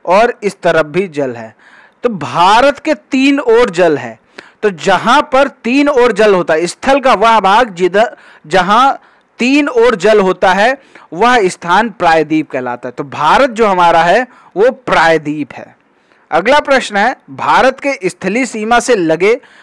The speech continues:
पड़ोसी देशों के नाम लिखो। तो यहाँ पर स्थलीय सीमा की बात हो रही है। स्थलीय सीमा से कौन कौन से देश लगे हुए हैं? म्यांमार, भूटान, बांग्लादेश, चीन, पाकिस्तान, नेपाल, अफगानिस्तान।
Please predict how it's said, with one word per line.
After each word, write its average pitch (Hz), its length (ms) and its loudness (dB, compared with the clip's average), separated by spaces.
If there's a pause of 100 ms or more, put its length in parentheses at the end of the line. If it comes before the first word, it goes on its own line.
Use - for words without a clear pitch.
(200)
पड़ोसी 240 520 2
देशों 190 340 0
के 208 160 -4
नाम 139 300 -8
लिखो। 117 320 -16 (360)
तो 175 60 -6
यहाँ 233 160 2
पर 294 240 -2
स्थलीय 220 420 -2
सीमा 208 300 -2
की 185 160 -6
बात 143 300 -2
हो 127 100 -12
रही 120 240 -12
है। 113 120 -14 (440)
स्थलीय 254 360 -2
सीमा 247 320 -2
से 247 120 -2
कौन 220 320 -2
कौन 226 200 -4
से 226 120 -2
देश 214 280 -2
लगे 214 220 0
हुए 220 220 -2
हैं? 240 160 -8 (360)
म्यांमार, 170 720 0 (140)
भूटान, 160 680 -2 (220)
बांग्लादेश, 175 840 0 (240)
चीन, 208 480 -8 (180)
पाकिस्तान, 220 760 0 (280)
नेपाल, 180 560 2
अफगानिस्तान। 143 920 -4